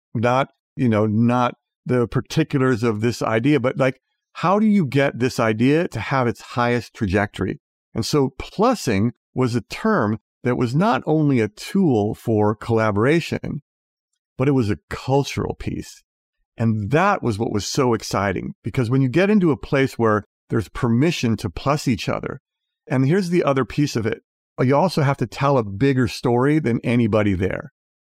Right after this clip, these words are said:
right? So we all knew that we were telling a great big story, a story that was gonna impact culture. And I think in corporations, that's also another thing that they can do.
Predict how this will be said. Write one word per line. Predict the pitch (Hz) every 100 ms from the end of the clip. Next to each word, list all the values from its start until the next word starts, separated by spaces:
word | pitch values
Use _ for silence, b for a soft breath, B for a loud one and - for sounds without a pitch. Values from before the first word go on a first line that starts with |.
| -
right? | 92 104 _ _ -
So | -
we | 120 123 185
all | 196 175 147
knew | 156 143 107 113 _
that | 117
we | 120 123
were | 117
telling | - 139 135 110
a |
great | 95 98 104 123 -
big | 113 107
story, | - 107 101 -
a | -
story | - 113 117
that | 113
was | 104
gonna | 104 104 -
impact | 127 123 117 104 -
culture. | - - 104 - - - _ _ _ _ -
And |
I | 117
think | 156 151
in | 139 143
corporations, | - 147 135 160 185 - 110 113
that's | 135 127
also | 143 156 - 123
another | 120 123
thing | 107 - 120
that | 110
they | 110
can | 101 104
do. | 127 156